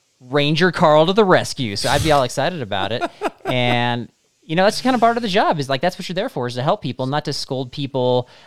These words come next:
Speaker 1: I mean, I, people definitely need scolding if they're, you know, misbehaving on the trail like we have before. But
Speaker 2: Mm,
Speaker 1: yeah, I think
Speaker 2: mm.
Speaker 1: that, I think the, the, the main reason people get into being, becoming a ranger is not to scold. I think it's more to help, right?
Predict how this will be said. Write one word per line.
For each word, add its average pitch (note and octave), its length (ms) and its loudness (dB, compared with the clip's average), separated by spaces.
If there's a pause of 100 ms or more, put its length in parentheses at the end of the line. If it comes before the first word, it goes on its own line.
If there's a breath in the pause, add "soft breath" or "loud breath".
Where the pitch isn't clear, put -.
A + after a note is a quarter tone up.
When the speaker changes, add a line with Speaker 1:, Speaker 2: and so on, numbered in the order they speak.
Speaker 1:
I C3 80 -2
mean, C#3 180 0
I, C#3+ 180 0 (180)
people G3+ 180 -4
definitely E3 300 2
need D#3 160 -2
scolding C#3 380 0
if C3 120 -4
they're, A#2+ 300 -2
you G#2+ 160 -8
know, A#2 80 -6
misbehaving B2+ 440 -6
on A2+ 80 -6
the G#2+ 60 -8
trail A#2+ 460 -4 (760 soft breath)
like B2+ 160 -2
we D#3+ 140 2
have B2+ 160 4
before. A#2+ 380 0
But B2 320 2
Speaker 2:
Mm, A#2+ 220 -2
Speaker 1:
yeah, C3+ 140 -2
I C#3 120 -2
think B3+ 180 -4
Speaker 2:
mm. A#2 40 -12
Speaker 1:
that, - 500 -4
I D3+ 60 -4
think A#3+ 180 -4
the, G3+ 100 4
the, E3+ 300 0
the D#3 100 -4
main F#3+ 420 2
reason F#3 260 -2
people F3 180 -2
get D3 320 0
into D#3+ 260 -4
being, C#3 380 -2 (100)
becoming D3+ 320 -4
a B2+ 40 -2
ranger C3 260 -2
is B2 180 -8
not A#2+ 380 -2
to B2 80 -10
scold. G#2 420 -6
I G2+ 60 -4
think A2+ 180 -8
it's A#2 140 -8
more A2 240 -6
to G#2 240 -10
help, F#2 340 -14 (180)
right? A2+ 340 -8